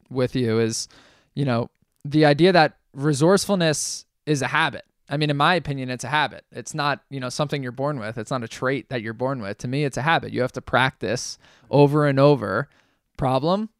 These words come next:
what are the solutions that I can figure out to address this problem? And, uh, I think probably too often we,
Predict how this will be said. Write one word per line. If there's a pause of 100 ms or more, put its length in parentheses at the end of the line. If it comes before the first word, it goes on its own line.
(300)
what
are
the
solutions
that
I
can
figure
out
to
address
this
problem? (400)
And, (220)
uh,
I
think (160)
probably
too
often (1160)
we,